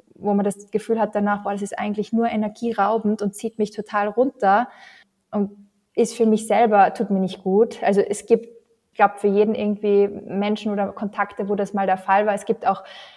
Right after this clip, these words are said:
Menschen, da hat man das Gefühl, da möchte man dann helfen. Das ist auch schön und gut. Also grad bei Freundschaften, dann brauchen die vielleicht grad deine Unterstützung. Aber wenn du merkst, eigentlich ist es nur jemand, der dich ständig runterzieht und dich nur runterhält und vielleicht sogar deine eigenen Ziele und Träume und Visionen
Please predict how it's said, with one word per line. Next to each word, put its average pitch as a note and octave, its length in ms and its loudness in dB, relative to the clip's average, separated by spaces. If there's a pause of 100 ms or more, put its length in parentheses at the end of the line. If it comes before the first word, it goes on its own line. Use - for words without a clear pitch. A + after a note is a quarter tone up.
(320)
Menschen, G#3+ 380 2
da G3 120 4
hat G#3 140 2
man G3+ 80 2
das G3 100 0
Gefühl, G#3 180 -6
da G3 60 0
möchte G#3+ 280 2
man F#3+ 100 0
dann F3+ 100 0
helfen. A#3+ 400 0
Das G3 100 -2
ist F#3+ 140 -2
auch F#3 220 -2 (100)
schön B3 300 6
und A3 140 0
gut. C4 280 2
Also G3+ 160 -2
grad - 300 -2
bei G3 80 -4
Freundschaften, G#3+ 920 -2
dann G3 140 -6
brauchen A3 360 4
die G#3+ 120 -2
vielleicht G3+ 280 -2
grad G3 180 -2
deine F#3+ 160 -2
Unterstützung. A3 580 -4
Aber G3 180 0
wenn G3+ 140 0
du G#3 80 0
merkst, G#3+ 360 -2
eigentlich G#3+ 480 0 (380)
ist A3+ 160 0
es G#3+ 140 0
nur A#3 100 4
jemand, G#3+ 260 2
der G3+ 80 4
dich G3+ 140 -2
ständig B3+ 480 2
runterzieht G#3 520 -2
und G3+ 140 -6
dich - 140 -8
nur B3 180 4
runterhält A3+ 640 0
und G3+ 140 -2 (220)
vielleicht G3+ 300 2
sogar G3 180 -4
deine G3 340 0
eigenen G#3+ 400 0
Ziele A#3 340 -2
und G#3 140 -4
Träume G#3 320 -2
und G3+ 160 -4
Visionen G#3+ 640 0